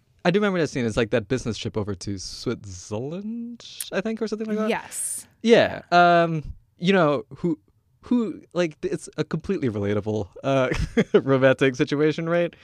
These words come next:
Speaker 1: Sitting, uh, chastely next to the person of your maybe, may or may not be affectionate desires. Um, that, I mean, that's, that's interesting, but it's also, like, grounded in the will day, won't day,
Speaker 2: Yes.
Speaker 1: uh, the, the, the sort of, like, bloodlessness of that interaction. It's, it's,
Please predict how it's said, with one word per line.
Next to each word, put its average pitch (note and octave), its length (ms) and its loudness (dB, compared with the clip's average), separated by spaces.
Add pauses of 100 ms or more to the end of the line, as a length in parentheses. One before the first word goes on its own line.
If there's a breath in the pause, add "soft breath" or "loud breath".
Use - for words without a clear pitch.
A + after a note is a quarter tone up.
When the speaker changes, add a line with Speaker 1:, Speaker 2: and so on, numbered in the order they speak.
(220 loud breath)
Speaker 1:
Sitting, D#3+ 480 4
uh, D3 200 4
chastely E3 480 0
next D#3+ 180 -2
to F3 80 -4
the D#3+ 100 -2
person D#3 300 -4
of C#3+ 280 0
your C#3+ 200 2
maybe, C#3+ 420 2
may C#3 180 0
or C3+ 80 0
may C3 120 -4
not C3+ 160 -2
be C3 160 0
affectionate C3 420 -2
desires. C3+ 400 -4 (560 soft breath)
Um, C#3+ 520 2 (180)
that, F3 220 6
I E3 80 4
mean, E3 120 2
that's, D#3+ 300 4
that's D3 180 2
interesting, B2 320 -4
but A#2 80 2
it's A2+ 120 0
also, A#2+ 200 0
like, A2 220 -2
grounded A2 460 -2
in G#2 320 -6
the G2 380 -4 (440)
will B2+ 200 2
day, A#2 140 2
won't A2 240 -2
day, G#2 400 -2 (240)
Speaker 2:
Yes. F#3 320 -8
Speaker 1:
uh, G2+ 500 -2 (220)
the, A#2 320 -6
the, C3+ 260 -2
the B2+ 140 -2
sort C3 160 0
of, A2+ 80 -4
like, A2 180 -2
bloodlessness A2+ 720 -4
of G#2+ 240 -10
that G2+ 240 -6
interaction. G2+ 440 -10
It's, A2 160 -8
it's, - 300 -6